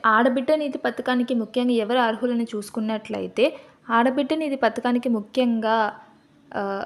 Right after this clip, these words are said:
ఎస్సీ, ఎస్టీ, బీసీ, మైనారిటీ కులాలకు సంబంధించిన పేద మధ్యతరగతి మహిళలు, ముఖ్యంగా పద్దెనిమిది నుంచి యాభై సంవత్సరాల లోపు వయస్సు ఉన్నటువంటి మహిళలు ఈ పథకానికైతే అర్హులు అని చెప్పేసింది ప్రభుత్వం.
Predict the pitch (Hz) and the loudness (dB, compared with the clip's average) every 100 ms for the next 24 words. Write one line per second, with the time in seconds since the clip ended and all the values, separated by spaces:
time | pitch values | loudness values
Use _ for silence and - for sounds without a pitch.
0 | - - 233 262 247 285 277 240 214 - | -4 2 2 2 -4 -4 -2 -2 -2 -8
1 | - 247 254 262 - 202 226 240 - 262 | -6 -2 -2 -4 -10 -6 -2 -2 -2 0
2 | 254 202 208 233 233 233 226 214 208 208 | 0 0 -2 -2 -2 -4 -4 0 0 -2
3 | 214 202 202 208 202 220 247 - 226 240 | -6 -6 -6 -6 -6 -6 -6 0 4 4
4 | 269 247 202 226 233 220 214 220 202 214 | 4 0 -2 -2 -2 -2 -4 -4 -6 -4
5 | 208 214 262 226 220 - 240 233 240 - | -2 0 -2 -4 -6 -2 0 0 -2 -2
6 | 208 196 - 254 247 226 220 214 247 226 | -4 -4 -2 0 0 -2 -6 -8 -8 -8
7 | 202 196 214 208 208 208 226 220 202 202 | -6 -6 -8 -8 -10 -8 -6 -4 -4 -6
8 | 196 302 381 - _ _ 220 220 240 269 | -6 -8 -8 -14 _ _ 2 4 4 2
9 | 277 233 220 220 220 214 220 196 214 220 | 0 -2 -2 -4 -4 -4 -4 -4 -4 -4
10 | 233 254 226 233 214 214 214 214 214 208 | -4 -2 -4 -2 -4 -4 -6 -6 -6 -4
11 | 233 208 208 226 226 214 208 208 208 208 | 0 0 0 -2 -2 -4 -6 -8 -4 -4
12 | 220 233 220 190 196 - 339 | -2 -4 -4 -6 -10 -8 -8